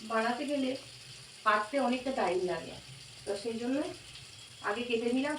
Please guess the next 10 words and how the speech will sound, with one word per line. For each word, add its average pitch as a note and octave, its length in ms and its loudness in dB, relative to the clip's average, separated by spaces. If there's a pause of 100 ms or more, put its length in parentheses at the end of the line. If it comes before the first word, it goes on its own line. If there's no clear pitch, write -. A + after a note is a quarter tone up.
সবজিটা A3+ 340 -2
আগে B3 120 2
করে A3 280 2
নেবো, C#4 160 2
দিয়ে A#3 180 -2
গ্যাসটা G3+ 340 2
মুছে A#3 320 0
নিয়ে B3+ 220 4 (500)
রুটিটা G#3+ 340 -2
করব। G3+ 300 0